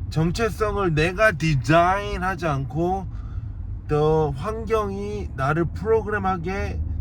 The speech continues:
내버려 둘 수밖에 없는, 우리가 그런 오징어 게임 속에 안에 있는 그런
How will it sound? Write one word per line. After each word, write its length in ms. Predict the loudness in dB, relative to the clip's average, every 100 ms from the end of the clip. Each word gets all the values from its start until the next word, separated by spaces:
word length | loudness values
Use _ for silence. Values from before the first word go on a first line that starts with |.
| -4
내버려 360 | 0 0 2 0
둘 200 | 0 0
수밖에 360 | 0 -2 0 0
없는, 480 | 0 -2 -2 -4 -6 -6 -6 -6 -6 -8 -6 -2
우리가 440 | 0 2 2 2
그런 260 | 2 2 2
오징어 500 | 2 0 0 0 0
게임 320 | 0 0 0
속에 340 | 2 0 2
안에 340 | 0 0 0 0
있는 600 | 0 0 0 0 0 -2 -2 -2 -4 -4 -4 -4
그런 560 | 0 2 2 2 0